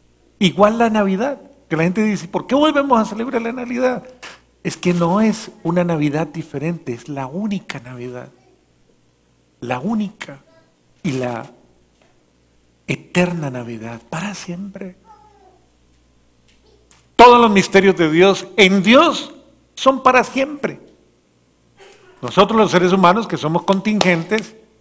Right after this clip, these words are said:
que tenemos esta caparazón y que es contingente y que tendrá que pasar en algún momento,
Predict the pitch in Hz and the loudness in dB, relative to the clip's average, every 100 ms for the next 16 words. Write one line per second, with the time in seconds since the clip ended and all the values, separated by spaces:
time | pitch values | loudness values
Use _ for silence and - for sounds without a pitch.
0 | _ - _ _ _ - 110 120 135 175 | _ -20 _ _ _ -16 -10 -4 2 2
1 | 175 180 180 180 170 147 127 - - _ | 4 2 2 4 6 4 -2 -12 -20 _
2 | _ _ - - 180 208 156 185 233 262 | _ _ 0 6 8 8 4 2 0 -6
3 | - - _ _ _ _ 143 117 139 127 | -16 -20 _ _ _ _ -6 2 4 6
4 | 151 - 202 196 220 208 208 214 214 202 | 4 4 2 6 4 6 4 4 4 4
5 | 165 - 131 120 101 - - _ _ _ | 4 2 0 0 -4 -16 -20 _ _ _
6 | _ _ - 107 139 - 151 214 - 180 | _ _ -12 0 2 4 6 4 6 4
7 | 190 196 202 226 254 254 240 247 247 240 | 4 4 4 6 6 4 2 2 2 2
8 | - - - | 2 -18 -20